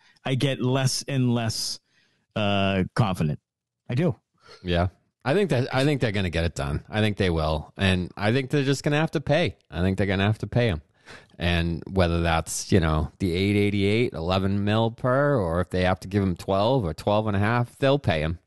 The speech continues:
Speaker 2: Um, and they'll get it done. Uh, I don't, like I said, it, and this is just me saying, um, this is the way that it should be, because like I've said before, you cannot,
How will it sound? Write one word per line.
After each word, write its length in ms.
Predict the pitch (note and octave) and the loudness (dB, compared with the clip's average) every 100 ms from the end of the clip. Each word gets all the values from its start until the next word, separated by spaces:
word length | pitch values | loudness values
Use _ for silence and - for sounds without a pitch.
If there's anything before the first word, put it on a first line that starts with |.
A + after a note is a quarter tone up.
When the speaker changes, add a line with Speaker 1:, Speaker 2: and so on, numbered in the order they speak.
| _ _ _ _ | _ _ _ _
Speaker 2:
Um, 480 | F2+ E2+ D#2+ D2+ C2+ - | -2 0 0 -2 -4 -4
and 200 | G2+ G2 | 0 2
they'll 120 | F#2 | 2
get 140 | F#2 | 2
it 100 | F2 | 0
done. 340 | E2 D2+ D2 D2 _ - | 0 -2 -2 -6 _ -4
Uh, 40 | D#2 | -2
I 280 | D#2 E2 | 0 0
don't, 200 | F#2+ G#2+ - _ | 2 0 -2 _
like 200 | G2+ F#2+ | -2 0
I 80 | F#2 | 0
said, 400 | - E2 D#2 - - _ - | 0 0 0 -4 -20 _ -16
it, 160 | - A1 G#2+ - _ _ _ _ _ _ - - _ - _ | -12 -12 -14 -16 _ _ _ _ _ _ -20 -20 _ -20 _
and 180 | B2+ C3 | 2 2
this 180 | F3 F3 | 2 0
is 120 | B2+ | 0
just 280 | D3+ B2+ A#2+ | -2 -2 0
me 320 | B2 A#2+ A2+ | 2 2 0
saying, 640 | - G#2+ G2+ G2+ F#2 E2+ - _ _ F#2 | 0 0 2 2 0 -2 -8 _ _ -2
um, 540 | F#2 F2+ F2 E2 D#2 - _ _ _ _ _ _ _ | 0 2 0 -2 -6 -12 _ _ _ _ _ _ _
this 200 | B2 B2 | 2 4
is 80 | A2+ | 2
the 80 | A2+ | 0
way 180 | A2 G#2 | 2 2
that 160 | F#2+ | 0
it 60 | D#2+ | -2
should 260 | - A#2+ A#2 | 0 0 2
be, 300 | B2+ B2+ B2 _ _ _ | 0 0 -4 _ _ _
because 400 | A#2 B2 A#2 G#2 G#2 | 0 2 0 0 -2
like 240 | A2 A2+ - - | 2 2 0 -2
I've 180 | G#2+ G2 | -2 0
said 220 | A#2+ G#2+ | 0 0
before, 320 | G#2 - B2 | -2 0 0
you 220 | F#2+ A2+ | 0 -2
cannot, 1040 | - - A#2 G#2 F#2+ F#2 F#2 G#2+ - - | 0 0 0 2 2 2 2 -2 -4 -8